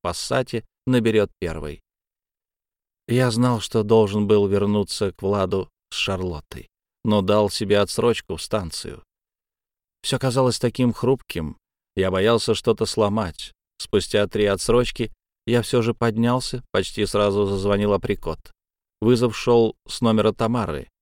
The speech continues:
и, приняв его, я ровно, без выражения, без малейших, хоть бы это была ты, сказал: «Слушаю».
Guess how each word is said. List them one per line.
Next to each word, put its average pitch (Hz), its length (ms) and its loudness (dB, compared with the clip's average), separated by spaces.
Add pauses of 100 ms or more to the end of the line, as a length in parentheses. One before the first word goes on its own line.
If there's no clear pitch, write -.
(100)
и, 110 140 4
приняв 135 480 2
его, 139 260 2
я 123 220 2
ровно, 127 480 0
без 98 240 2
выражения, 104 640 2
без 98 180 -4
малейших, 98 680 0 (160)
хоть 98 240 0
бы 98 260 4 (160)
это 95 320 -4
была 90 480 0
ты, 113 160 -2
сказал: 85 640 -4 (1120)
«Слушаю». 110 580 -4